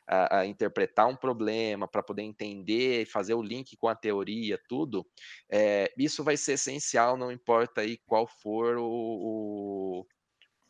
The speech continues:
o, o avanço da tecnologia, qual o nível da tecnologia, os softwares, eles vão sim se, muitas coisas vão ser automatizadas, né?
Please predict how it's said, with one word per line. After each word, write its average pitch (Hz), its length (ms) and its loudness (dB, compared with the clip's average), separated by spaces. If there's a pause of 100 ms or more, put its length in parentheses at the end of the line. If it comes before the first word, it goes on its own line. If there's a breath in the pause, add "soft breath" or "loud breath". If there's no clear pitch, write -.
(280)
o, 95 320 -2
o 104 140 8
avanço 117 560 -2
da 110 80 0
tecnologia, 98 440 -6
qual 113 180 2
o 117 60 -4
nível 117 300 -6
da 104 120 2
tecnologia, 98 640 -6
os - 100 -8
softwares, - 420 0 (340 soft breath)
eles 90 280 -6
vão 117 180 0
sim 113 360 -6
se, 95 400 -6 (280)
muitas 131 360 -4
coisas 107 280 0
vão 101 160 -4
ser 98 240 -2
automatizadas, 92 960 0
né? 92 160 -4